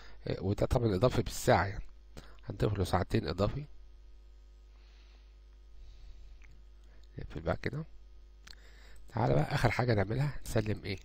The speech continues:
المرتب بتاعته بعد ما عملنا الحركات دي. جيب حسام.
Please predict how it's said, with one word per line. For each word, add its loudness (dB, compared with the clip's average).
المرتب 0
بتاعته 2
بعد 8
ما -6
عملنا -2
الحركات 0
دي. -4
جيب -8
حسام. 0